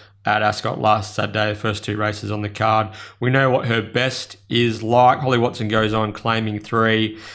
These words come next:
Uh, no surprise to see Miss Frost bounce back to a bit of form after a first up failure, thirty-three days between runs. If she gets out to, I don't know,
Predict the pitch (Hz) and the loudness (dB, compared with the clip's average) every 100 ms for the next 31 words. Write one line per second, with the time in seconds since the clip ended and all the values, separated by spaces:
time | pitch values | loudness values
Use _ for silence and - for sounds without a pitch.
0 | - - 110 120 131 131 - 110 120 110 | -6 0 0 0 2 2 0 2 4 2
1 | - - 107 107 110 - 110 104 - 107 | -2 -2 -2 -2 -4 -2 -2 -2 0 -2
2 | 107 - 107 - 98 101 - 104 104 104 | 0 0 0 0 -4 -4 -4 -4 -2 0
3 | 104 101 101 98 104 101 110 - - - | 0 0 -4 -2 -2 0 -4 -6 -12 -4
4 | 113 110 110 101 123 175 - 110 107 107 | 2 2 2 2 0 -2 -2 -2 0 0
5 | 107 107 104 - - 107 101 107 117 139 | 2 2 0 -6 -4 -4 -2 -2 -2 -4
6 | - - - - - 156 143 127 - 117 | -10 -18 -10 -6 0 2 2 0 0 2
7 | 110 - - 113 107 107 104 - - - | 2 0 -4 -2 0 0 -2 -6 -14 -14
8 | - 104 104 110 113 | -8 -4 0 2 0